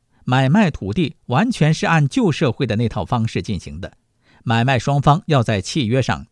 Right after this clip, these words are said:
签字画押，在买主讨价还价成交之后，他还要大摆宴席。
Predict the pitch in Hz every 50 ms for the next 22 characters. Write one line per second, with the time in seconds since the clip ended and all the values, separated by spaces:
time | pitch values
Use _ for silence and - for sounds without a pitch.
0 | _ _ - - 139 139 139 147 139 - 131 80 69 - 113 85 80 98 107 120
1 | - - _ _ _ _ - - - - - 175 165 160 156 143 131 156 240 262
2 | 196 - 117 135 - - 123 110 107 110 - 202 180 139 120 - 110 165 208 196
3 | 196 151 110 - - 131 156 208 208 - 220 214 202 - 185 160 - 143 - -
4 | _ _ - - 101 - 87 87 98 98 - - _ _ _ _ _ - 147 135
5 | 104 90 87 95 82 73 71 76 95 110 107 87 - - 82 80 90